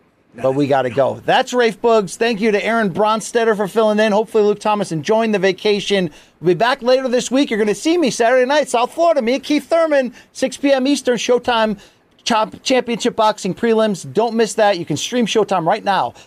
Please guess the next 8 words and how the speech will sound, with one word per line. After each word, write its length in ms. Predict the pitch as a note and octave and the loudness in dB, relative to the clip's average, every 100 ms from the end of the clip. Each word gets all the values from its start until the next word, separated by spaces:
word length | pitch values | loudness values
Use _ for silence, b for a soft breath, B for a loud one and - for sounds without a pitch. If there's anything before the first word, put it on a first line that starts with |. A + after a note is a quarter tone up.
| _ D#4+ | _ -2
Thirty 240 | F4+ E4+ | 0 2
days 280 | E4+ E4+ - | 0 -2 -4
free. 360 | - G4 F4+ | -4 0 0
Go 120 | A#3 G#3+ | 0 0
to 60 | |
showtime 480 | - B3+ A#3+ A#3+ G3 | 0 0 0 -2 0
dot 220 | E3+ D#3 | 0 -2
com. 360 | - C4+ C4+ | -2 0 0